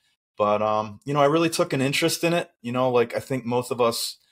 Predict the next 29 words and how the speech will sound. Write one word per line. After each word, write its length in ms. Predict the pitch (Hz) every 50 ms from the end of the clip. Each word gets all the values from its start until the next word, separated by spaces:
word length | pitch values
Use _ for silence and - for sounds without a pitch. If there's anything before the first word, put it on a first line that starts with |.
| _ _ -
that 100 | 120 117
are 60 | 113
still 420 | - - - - 143 139 135 127
here, 480 | 117 117 123 123 131 147 156 151 147 - -
uh, 200 | 107 104 101 -
after 260 | 110 113 113 - 123 117
all 80 | 117
these 180 | 113 113 104 104
years, 400 | 107 117 120 123 127 120 - - _
we 80 | 110 110
just 200 | 113 120 - -
are 80 | 120 110
passionate 500 | - - - 101 113 - - 107 104 104
about 280 | 101 101 92 90 - -
that, 180 | 90 90 78 90
making 300 | 98 95 - 101 92 -
things 260 | - 110 104 98 -
shiny, 400 | - - 95 95 92 90 85 76
right? 280 | 76 85 98 98 - - _ _ _ _ _ _ _ _ _ - _
And 180 | 101 104 101 101
so 380 | - 127 123 123 117 113 104 -
that 160 | 143 160 156
kinda 220 | - 175 175 165
was 240 | 156 151 139 - -
my 160 | 123 127 127 123
beginnings. 720 | 120 127 117 120 123 131 135 123 113 107 113 113 - - - -
And 320 | 113 113 113 110 113 113
from 280 | - - 131 123 120 117
there, 480 | 127 135 135 139 143 143 135 127 -